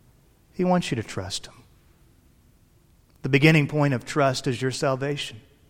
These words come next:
There's never been that day in your life where you've trusted in Jesus as Savior and Lord.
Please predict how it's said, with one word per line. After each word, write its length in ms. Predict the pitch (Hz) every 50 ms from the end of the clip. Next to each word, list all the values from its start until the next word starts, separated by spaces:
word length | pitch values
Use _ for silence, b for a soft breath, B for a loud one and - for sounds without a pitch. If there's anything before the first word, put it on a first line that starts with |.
| _ _ _ _ _ _ _ _ _ _ _ _ _ _ _ _ _ _ _ _ _ -
There's 180 | 139 120 110
never 220 | 127 123 123 123 120
been 180 | 120 123 123
that 400 | 127 117 117 120 - - - 113
day 280 | 117 127 123 135 143 139
in 120 | 131 131
your 140 | 127 127 123
life 400 | 123 127 131 143 139 127 - -
where 80 | 123 120
you've 180 | 123 123 120
trusted 400 | - - 143 131 123 - - 135
in 160 | 123 123 120 110
Jesus 420 | 117 135 139 127 139 120 - -
as 100 | 123 -
Savior 360 | - - 135 127 123 131 127
and 160 | 123 120 120
Lord. 400 | 127 143 151 139 120 120 110 104